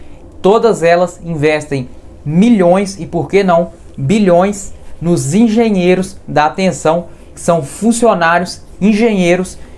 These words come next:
específicos e especialistas pra poder implementar gatilhos da atenção e tudo quanto é estratégia que você imaginar pra poder prender a atenção dos usuários. É por isso que quando você abre ali o aplicativo,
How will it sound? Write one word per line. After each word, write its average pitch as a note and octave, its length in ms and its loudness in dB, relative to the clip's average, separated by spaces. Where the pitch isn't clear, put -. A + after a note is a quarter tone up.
específicos G3+ 1000 0
e E3+ 260 -4
especialistas G#3 1040 0
pra E3 140 2
poder F#3 560 0
implementar G#3 880 0
gatilhos F#3+ 680 -2
da E3 80 2
atenção F#3 680 0
e - 60 -8
tudo A#3+ 460 0
quanto A3 240 0
é F#3+ 80 4
estratégia F3 640 0
que F3 160 -8
você F#3 460 0
imaginar F#3 680 0
pra D#3 100 0
poder D#3 440 -2
prender F#3+ 480 2
a F#3 60 4
atenção E3+ 420 -2
dos D#3+ 160 -4
usuários. E3 560 0
É D3 80 -4
por G#3 240 0
isso F#3+ 260 -4
que C#3+ 60 -14
quando E3+ 200 0
você F3+ 320 0
abre F#3+ 320 2
ali F3 300 -4
o D3+ 60 0
aplicativo, E3+ 720 -2